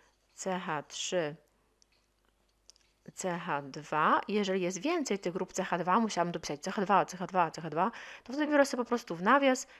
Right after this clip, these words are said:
i piszę tutaj trójkę, że takie są trzy i na końcu jeszcze będzie C H trzy. W ten sposób.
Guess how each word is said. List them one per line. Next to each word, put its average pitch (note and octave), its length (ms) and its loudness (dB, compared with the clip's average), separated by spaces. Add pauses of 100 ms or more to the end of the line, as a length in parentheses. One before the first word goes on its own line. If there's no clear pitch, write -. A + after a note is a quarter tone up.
(100)
i F4 100 -2
piszę A3+ 240 -2
tutaj F3 240 0
trójkę, E4+ 560 2
że A3 80 -6
takie F3+ 260 2
są E3+ 220 -2
trzy D#4+ 340 2 (520)
i F4 80 0
na C4 120 4
końcu A3 340 0
jeszcze F#3+ 280 -2
będzie E3+ 300 -2
C E3 140 -4
H D3+ 140 -4
trzy. - 320 -6 (520)
W - 40 -16
ten F3+ 140 -4
sposób. D#4 540 -2